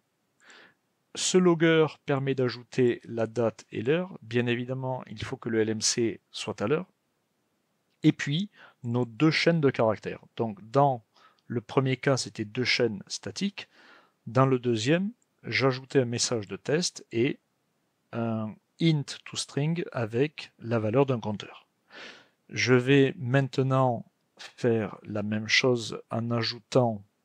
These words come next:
en ajoutant deux cents messages. Donc,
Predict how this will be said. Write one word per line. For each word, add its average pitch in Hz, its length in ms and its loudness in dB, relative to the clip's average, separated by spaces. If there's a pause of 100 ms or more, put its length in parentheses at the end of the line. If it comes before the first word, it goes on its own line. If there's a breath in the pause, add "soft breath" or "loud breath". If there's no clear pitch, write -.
(2000)
en 117 180 -4
ajoutant 113 760 -4 (640)
deux 117 340 0
cents - 500 -2 (240)
messages. 107 600 0 (3000)
Donc, 110 360 -4